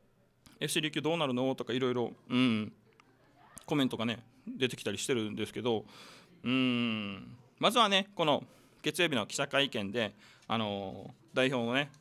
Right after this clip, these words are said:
高原選手が、どういうビジョンで、この沖縄県内にっていうことと、まあ、どこまでっていうことをね、また目標にしてるのかっていうのが、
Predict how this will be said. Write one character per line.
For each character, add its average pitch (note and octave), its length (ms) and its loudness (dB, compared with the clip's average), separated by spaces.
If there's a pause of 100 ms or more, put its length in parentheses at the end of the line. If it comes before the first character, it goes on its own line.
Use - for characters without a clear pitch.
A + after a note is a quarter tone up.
高 - 180 -2
原 A2+ 100 -2
選 A2 160 -6
手 A#2 120 -6
が、 - 120 -12 (1080)
ど E3+ 120 0
う G3 60 6
い F3 40 6
う D3+ 60 4
ビ B2 80 2
ジ A2 80 -2
ョ G#2 40 0
ン G2+ 40 -4
で、 F2+ 120 -8 (240)
こ A#2 120 -2
の G#2 180 -4 (420)
沖 C3 160 -8
縄 A#2+ 120 0
県 B2+ 160 -4
内 A2 160 -6
に C#3+ 140 0
っ - 20 -18
て - 160 -8
い C3+ 40 2
う C3+ 60 -2
こ - 80 -6
と - 120 -6
と、 F3+ 260 0 (100)
ま A#2 260 2
あ、 - 60 -20 (560)
ど D#3+ 140 0
こ - 80 -4
ま E3 140 2
で F#3 160 2
っ - 360 -10
て C#3+ 80 -2
い C#3 60 2
う B2+ 60 0
こ B2 100 -4
と A#2+ 100 -2
を A2 40 0
ね、 B2 120 2
ま A2+ 80 2
た A2+ 80 -4
目 A2 160 -2
標 C3 140 0
に B2 80 2
し - 60 -8
て C#3+ 60 -2
る C3+ 80 -2
の C3 120 0
か A2+ 80 -2
っ G#2+ 40 -2
て - 120 -4
い - 20 0
う G2 60 -2
の - 20 -8
が、 G2 140 -8